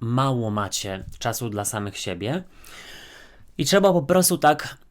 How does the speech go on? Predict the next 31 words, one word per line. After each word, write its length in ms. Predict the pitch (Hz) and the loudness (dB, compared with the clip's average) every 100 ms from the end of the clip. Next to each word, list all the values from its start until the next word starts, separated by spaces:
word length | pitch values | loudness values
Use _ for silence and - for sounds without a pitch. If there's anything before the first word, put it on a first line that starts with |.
| - | -4
zorganizować 720 | 143 151 147 143 147 151 147 | 2 2 4 2 2 2 0
się, 120 | - 147 | 0 -2
żeby 180 | 143 | -2
nawet 280 | 151 156 156 | 0 0 0
to 100 | 156 | -4
piętnaście 640 | 139 139 151 151 139 - 139 | -6 -6 -4 -2 -2 -2 0
minut 480 | 135 127 123 - - - | 2 0 -2 -8 -12 -14
dziennie, 640 | 110 107 127 117 104 101 | -8 0 0 2 -2 -4
czy 180 | 98 - | -6 -8
tam, 320 | - 113 113 | -4 -2 0
słuchajcie, 460 | 107 117 123 120 123 | -2 0 -2 -2 -2
wieczorami, 560 | 117 - 113 104 104 - | -4 -4 -2 -2 -2 -4
usiąść 460 | 151 139 147 135 | -6 -4 -4 -2
sobie 400 | - 120 107 117 | 0 0 0 -2
i 460 | - 113 113 113 127 - - | -4 -6 -4 -4 -8 -16 -6
nic 200 | 143 151 | -2 0
nie 80 | 135 | 0
robić, 460 | 104 85 90 - - - | -2 -4 -8 -10 -14 -8
nic, 300 | 135 147 - - | -2 -2 -2 -2
o 60 | |
niczym 280 | 156 151 143 | 0 0 0
nie 100 | 139 | 0
myśleć. 500 | 113 - 95 90 - _ _ _ - - - - - | 0 -2 -6 -10 -14 _ _ _ -20 -20 -18 -8 2
Albo 280 | 151 147 | 2 2
po 100 | 139 | -2
prostu 600 | 127 139 139 - 135 127 - | -2 -2 0 0 -2 -4 -4
wyłączyć 600 | 120 131 127 127 123 - | -2 0 0 0 -4 -4
się, 120 | 117 | -6
czytając 380 | - 104 101 101 | -6 -6 -6 -6
książkę, 600 | - 123 117 - - 107 | -4 -2 -2 -4 -6 -6
czy 400 | - 98 90 | -6 -8 -8